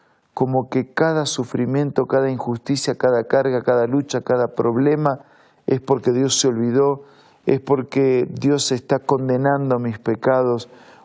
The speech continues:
o es porque Dios está dudando de mi integridad, o no considerando en cuenta mi integridad. Tenemos que ir a Dios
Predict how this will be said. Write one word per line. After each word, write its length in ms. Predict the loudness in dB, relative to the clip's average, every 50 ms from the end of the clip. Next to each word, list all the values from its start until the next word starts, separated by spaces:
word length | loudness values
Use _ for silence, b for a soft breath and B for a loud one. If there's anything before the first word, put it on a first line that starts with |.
| B
o 140 | B 2 2
es 60 | 2 0
porque 300 | 0 -2 -2 0 0 0
Dios 320 | 0 2 0 0 -2 -2 -4
está 300 | -6 -8 -2 -2 -2 0
dudando 760 | 0 0 -2 0 0 0 0 0 0 -2 -2 -2 -2 -2 -2
de 140 | -2 -2 -2
mi 140 | -2 -2
integridad, 800 | -2 -4 -2 -2 0 0 0 0 0 2 2 4 4 2 2 -2 b b b b b b
o 140 | -2 0 0
no 160 | 2 0 0
considerando 1080 | 0 0 -2 0 0 -4 -2 0 2 2 2 2 2 0 0 0 0 -2 -2 -2 -6 -12 -8 -4
en 260 | -4 -2 -2 -2 0
cuenta 440 | 2 2 2 2 -2 -2 -2 -2 -2
mi 120 | 0 -2
integridad. 680 | -2 -4 -4 -4 -4 -6 -4 -6 -6 -8 -8 -10 -14 _ _ _ _ _ _ _ _ _ _ _ _ _ _ _ _ _ _ _ _ _ _ _ _ _ _ _ _ _ _ _ _ _ _ _
Tenemos 400 | 0 2 2 2 2 2 0 -2
que 140 | 0 -2 2
ir 80 | 4
a 80 | 4 4
Dios 480 | 4 2 0 0 0 -4 -6 -10 -14